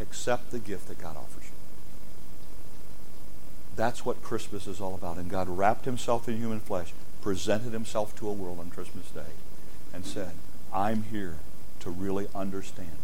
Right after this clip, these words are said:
and to take your place." And for those of you who are Christians this morning, God might be bringing some tough things into your life. Respond with the grace,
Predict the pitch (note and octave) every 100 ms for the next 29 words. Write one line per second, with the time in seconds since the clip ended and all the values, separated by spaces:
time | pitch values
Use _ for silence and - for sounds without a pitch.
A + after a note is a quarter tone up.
0 | - E2+ F2 - F#2 E2+ - E2+ E2 -
1 | - - - - - - - - - -
2 | - - - - - - - - - -
3 | - - - A2 B2 C3 D#3 C#3 C3+ B2
4 | C#3 - D#3 - D#3+ E3 - D#3 - -
5 | D#3 E3 - - - - - - - -
6 | - - - - - - - - - -
7 | - - - - - - - B2+ C3+ C3
8 | C3 - B2 G#2+ - - G#2+ A#2+ G#2 -
9 | F#2 - A2+ - A2 G2 G2+ F#2+ F#2 F#2
10 | F2+ - - - - - - - - -
11 | - - - - - - - - - -
12 | - - - - - - - - - -
13 | - - - - - A2 - - C#3 C3
14 | G#2+ G2 F#2+ F#2 G#2 G#2 G#2 G#2 -